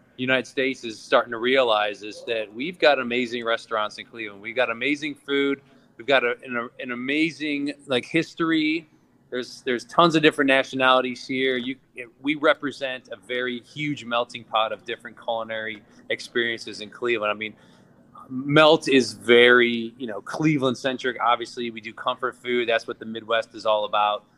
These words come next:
Um, but if you want it, you can find it in Cleveland. And I, and I put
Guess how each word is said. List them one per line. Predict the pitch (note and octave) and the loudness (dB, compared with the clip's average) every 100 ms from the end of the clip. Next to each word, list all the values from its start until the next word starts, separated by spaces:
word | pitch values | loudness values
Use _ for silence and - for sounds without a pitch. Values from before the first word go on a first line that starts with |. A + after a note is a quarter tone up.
| _ _ | _ _
Um, | G2 G2+ G2+ F#2 | -4 -4 -4 0
but | G#2+ G2+ _ _ _ _ - | 0 0 _ _ _ _ -20
if | A#2+ | -14
you | D3+ F3 | -6 -2
want | C#3+ D#3 D#3 | 2 2 2
it, | D#3+ | -4
you | C3 | -6
can | C#3+ B2+ | -6 -2
find | C3 B2+ | 0 0
it | A#2+ | -4
in | G#2+ | -12
Cleveland. | - C3+ C3 G#2+ G#2+ | -6 -2 0 -2 -4
And | G#2+ | -2
I, | A2 A2+ _ _ _ _ _ | -2 -4 _ _ _ _ _
and | A#2+ | -2
I | B2+ C#3+ | 0 0
put | - | 0